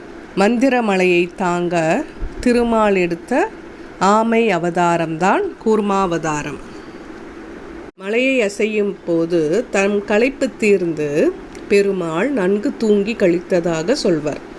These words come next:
பார்க்கடலை கடைய மந்திரமலை மத்தாக வேண்டியிருந்தது. மந்திரமலையை பெருமாள் தாங்க வேண்டியதாயிற்று.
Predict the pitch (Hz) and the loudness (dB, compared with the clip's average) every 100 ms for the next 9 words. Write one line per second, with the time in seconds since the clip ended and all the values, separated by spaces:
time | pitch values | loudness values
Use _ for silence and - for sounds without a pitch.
0 | - - - - - 220 208 240 247 220 | -16 -16 -16 -16 -4 2 2 2 0 2
1 | 214 202 190 196 170 175 165 156 180 370 | 4 2 2 -2 2 2 2 2 2 0
2 | 466 - - 180 214 214 262 240 208 180 | -2 -10 -4 0 2 4 2 2 2 2
3 | 220 262 175 - 202 190 196 277 208 190 | 2 0 -2 -2 0 2 2 4 4 4
4 | 180 165 151 143 - - - - - - | 2 0 -4 -8 -10 -14 -16 -16 -16 -16
5 | - - - 185 226 262 277 277 240 240 | -16 -12 -2 2 4 4 4 4 4 4
6 | 262 - 214 220 208 208 277 - 214 247 | 2 2 2 2 2 0 0 0 0 2
7 | 247 208 180 160 151 156 139 139 - | 2 2 2 2 -2 -2 -6 -8 -10